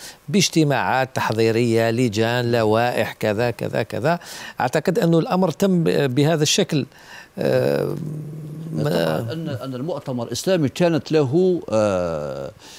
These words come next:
Speaker 2: يعني مكاتب، كانت له
Speaker 1: نعم.
Speaker 2: مكاتب في العاصمة، مكاتب في قسنطينة،
Speaker 1: نعم.
Speaker 2: في وهران،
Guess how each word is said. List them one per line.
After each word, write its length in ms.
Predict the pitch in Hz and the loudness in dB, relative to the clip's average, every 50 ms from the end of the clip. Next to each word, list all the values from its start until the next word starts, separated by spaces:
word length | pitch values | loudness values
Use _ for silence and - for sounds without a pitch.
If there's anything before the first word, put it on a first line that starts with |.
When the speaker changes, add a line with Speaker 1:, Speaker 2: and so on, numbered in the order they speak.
| - - - 92 | -20 -16 -10 -4
Speaker 2:
يعني 400 | 92 92 98 101 101 95 92 104 | -4 -2 -2 -2 -2 -4 -2 0
مكاتب، 640 | 110 139 135 - - 190 170 - - - 92 67 - _ _ - | 0 0 0 2 2 2 2 2 0 -4 -4 -4 -6 _ _ -2
كانت 140 | - 120 117 | -2 -2 0
له 120 | 123 123 | 2 0
Speaker 1:
نعم. 120 | 110 107 104 | 0 0 -2
Speaker 2:
مكاتب 340 | 98 - 131 107 - 110 | 0 -2 -2 -2 -2 -6
في 60 | - - | -6 -4
العاصمة، 800 | 95 - - 120 131 - - 147 139 147 147 147 151 147 147 143 | -4 -2 -2 -2 -2 0 0 0 0 0 -2 -2 -2 -4 -4 -4
مكاتب 280 | 113 104 - 120 107 | -4 -6 -6 -8 -10
في 140 | - - 120 | -6 -8 -8
قسنطينة، 720 | - - 107 - - 107 98 - - 143 143 147 - 123 | -4 -4 -6 -4 -4 -6 -8 -4 0 0 2 2 2 2
Speaker 1:
نعم. 280 | 117 107 95 92 143 139 - - - _ | 2 0 0 -2 -4 -6 -8 -12 -20 _
Speaker 2:
في 80 | - 123 | -2 0
وهران، 480 | 123 117 104 120 147 175 202 202 190 | 0 2 0 0 0 2 2 0 0